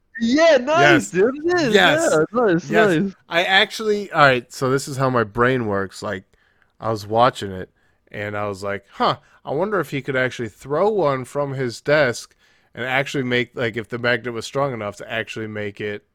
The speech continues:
Speaker 1: Yeah.
Speaker 2: And then I'm
Speaker 1: That,
Speaker 2: like,
Speaker 1: that,
Speaker 2: "Are
Speaker 1: that
Speaker 2: you really standing there to play with magnets? Get a real dartboard, dude."
Speaker 1: Exa-, yeah, if you're gonna do that, yeah. So, no. It just, it's a
Speaker 2: <laughs>
Speaker 1: hanging thing. <laughs>
Speaker 2: Yeah,
Speaker 1: I think.
Speaker 2: yeah, right.
Speaker 1: Yeah.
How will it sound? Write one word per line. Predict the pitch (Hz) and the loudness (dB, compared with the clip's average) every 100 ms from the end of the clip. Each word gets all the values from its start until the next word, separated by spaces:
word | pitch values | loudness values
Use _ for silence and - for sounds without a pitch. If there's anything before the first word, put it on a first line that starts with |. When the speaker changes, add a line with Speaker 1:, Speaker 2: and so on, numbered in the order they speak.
| 208 | -4
Speaker 1:
Yeah. | 120 101 _ | -2 -4 _
Speaker 2:
And | 139 156 | -8 -4
then | 170 | 0
I'm | 143 | 2
Speaker 1:
That, | |
Speaker 2:
like, | 135 139 | 2 2
Speaker 1:
that, | 135 | 2
Speaker 2:
"Are | |
Speaker 1:
that | 123 | 0
Speaker 2:
you | 117 | -2
really | 139 147 | -4 -4
standing | 143 127 127 135 120 | -6 -8 -6 -6 -8
there | 113 120 113 | -6 -4 -4
to | 107 95 _ _ _ _ | -6 -10 _ _ _ _
play | 117 117 | -8 -6
with | 98 | -8
magnets? | 104 107 117 127 - | -6 -6 -4 -6 -8
Get | 160 | -8
a | 143 | -6
real | 131 135 | -2 -4
dartboard, | 113 113 123 120 104 95 98 | -2 -2 -2 -4 -10 -10 -8
dude." | 104 107 | -6 -2
Speaker 1:
Exa-, | 139 117 135 | -2 -2 -2
yeah, | 117 | -2
if | 95 - | -2 -6
you're | 113 | -4
gonna | 101 | -2
do | 101 | -2
that, | 95 90 - | -4 -6 -8
yeah. | 92 - | -10 -12
So, | - 110 | -8 -8
no. | 104 92 _ _ _ - - | -6 -10 _ _ _ -16 -8
It | 135 127 | -6 -4
just, | 127 113 | -4 -6
it's | - - | -8 -6
a | 117 | -4
Speaker 2:
<laughs> | |
Speaker 1:
hanging | 107 101 92 - | -4 -6 -10 -12
thing. | 85 95 147 220 | -12 -4 -6 -6
<laughs> | 233 | -2
Speaker 2:
Yeah, | 196 185 | 2 4
Speaker 1:
I | 190 | 2
think. | 170 110 123 | 2 0 -2
Speaker 2:
yeah, | - | -8
right. | 98 - 175 | -12 -10 0
Speaker 1:
Yeah. | 156 | 2